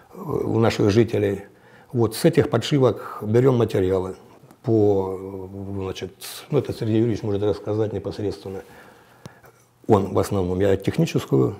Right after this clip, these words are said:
часть обеспечиваю, вот он поиск и транспорт у нас.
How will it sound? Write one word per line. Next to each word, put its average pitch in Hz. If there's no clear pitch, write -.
часть 120
обеспечиваю, 110
вот 101
он 101
поиск 135
и 117
транспорт 98
у 98
нас. 82